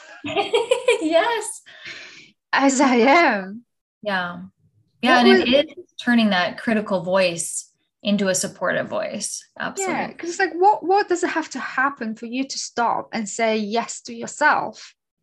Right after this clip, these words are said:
Speaker 1: Mm-hmm. And I think part of the problem with that too is at first, it's really uncomfortable to do that.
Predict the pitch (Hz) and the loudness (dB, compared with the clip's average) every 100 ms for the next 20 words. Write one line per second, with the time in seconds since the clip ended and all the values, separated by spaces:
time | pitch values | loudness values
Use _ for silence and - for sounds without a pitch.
0 | _ 170 175 202 233 _ _ _ _ - | _ -14 -10 -8 -8 _ _ _ _ -20
1 | - - 277 285 440 494 - 247 392 311 | -16 -2 0 2 0 -2 0 0 0 -2
2 | 220 220 226 196 196 240 - 311 220 208 | -2 0 2 2 0 -2 -2 -4 -2 -2
3 | 196 - - _ _ _ _ - 240 233 | -4 -14 -20 _ _ _ _ -2 0 0
4 | - 208 208 294 285 - - 196 247 262 | -4 0 0 2 -2 -4 -4 0 4 6
5 | 240 220 202 208 196 190 175 - - 196 | 6 4 0 0 -2 -4 -10 -14 -12 -8
6 | - - | -6 -6